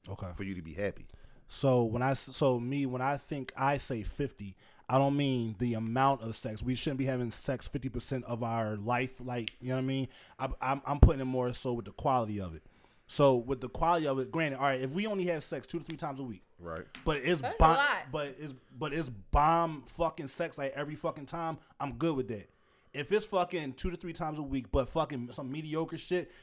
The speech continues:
Speaker 1: all right, now it's a fucking, all right, we got
Speaker 2: Yo,
Speaker 1: some
Speaker 2: a nut is a nut.
Speaker 1: Yeah, but you still gotta enjoy it, though.
Speaker 2: It,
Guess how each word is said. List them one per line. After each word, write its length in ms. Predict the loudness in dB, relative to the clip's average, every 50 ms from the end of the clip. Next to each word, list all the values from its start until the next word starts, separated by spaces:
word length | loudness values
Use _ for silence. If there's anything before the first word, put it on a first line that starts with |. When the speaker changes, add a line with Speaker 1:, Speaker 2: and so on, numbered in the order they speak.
| -14 -2 2
Speaker 1:
all 80 | 4 4
right, 160 | 4 4 2
now 260 | 2 4 6 6 6
it's 100 | 6 4
a 60 | 0
fucking, 460 | 0 2 0 0 0 -2 -4 -6 -8 -10 -14 -12 -6
all 60 | -4
right, 100 | -2 -2
we 60 | 0 2
got 80 | 2 4
Speaker 2:
Yo, 60 | 4 4
Speaker 1:
some 80 | 2 2 2
Speaker 2:
a 40 | 0
nut 160 | 0 0 -4
is 100 | -6 -6
a 60 | -6
nut. 340 | -4 0 0 0 0 -2 -6 -16 _ _ _ _ _ _ _ _ _ -6
Speaker 1:
Yeah, 220 | -2 6 8 8
but 200 | 8 8 6 4
you 100 | 4 2
still 180 | 0 0 0 2
gotta 240 | 4 4 4 4 2
enjoy 380 | -2 -4 -4 -2 2 2 2
it, 180 | 2 2 0 0
though. 220 | 2 2 2 2
Speaker 2:
It, 60 | 2